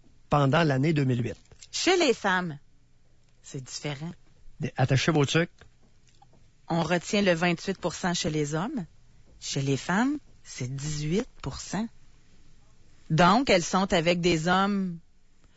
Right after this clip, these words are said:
Speaker 2: qui font partie, euh, du vingt-huit pour cent ou qui, euh, de, de, du reste ou qui font partie, euh, des hommes plus vieux. Dans l'émission du retour, euh, là, je, je reprends des chiffres qui m'ont été donnés tantôt.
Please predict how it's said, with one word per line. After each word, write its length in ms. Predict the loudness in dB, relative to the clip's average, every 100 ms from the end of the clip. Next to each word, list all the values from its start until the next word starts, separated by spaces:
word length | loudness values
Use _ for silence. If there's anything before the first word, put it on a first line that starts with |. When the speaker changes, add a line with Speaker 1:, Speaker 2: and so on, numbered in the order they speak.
| -20 _ _
Speaker 2:
qui 100 | -4
font 180 | 2 4
partie, 680 | 2 0 -4 -2 0 0 2
euh, 160 | 2 2
du 160 | 0
vingt-huit 460 | -2 -2 -2 -6 -4
pour 160 | -6
cent 280 | -4 -2 -2 -4
ou 60 |
qui, 440 | -4 -2 0 2 4
euh, 140 | 4
de, 140 | 2 -2
de, 340 | -2 -2 -2
du 140 | 0 0
reste 340 | 2 0 0
ou 60 | -4
qui 140 | -4
font 160 | -8 -4
partie, 640 | -4 -6 -6 -2 2 2
euh, 220 | 2 -2 -8 -20 -18 -2
des 240 | 0 2
hommes 160 | 0 0
plus 140 | -2
vieux. 280 | 0 -2 -2 -6 -20 -20 -2
Dans 160 | 2 4
l'émission 380 | 4 2 0 -4 0
du 80 | 0
retour, 640 | 2 0 0 -4 -6 -14 -18 -20 -20 -20 -14 0
euh, 160 | 2 4
là, 140 | 2
je, 160 | 0 2
je 100 | 2
reprends 380 | 2 -2 -4
des 120 | -4 -4
chiffres 200 | -6 -4
qui 100 | 0
m'ont 120 | 0
été 200 | 0 0
donnés 320 | 2 2 0
tantôt. 460 | 0 -2 -2 -6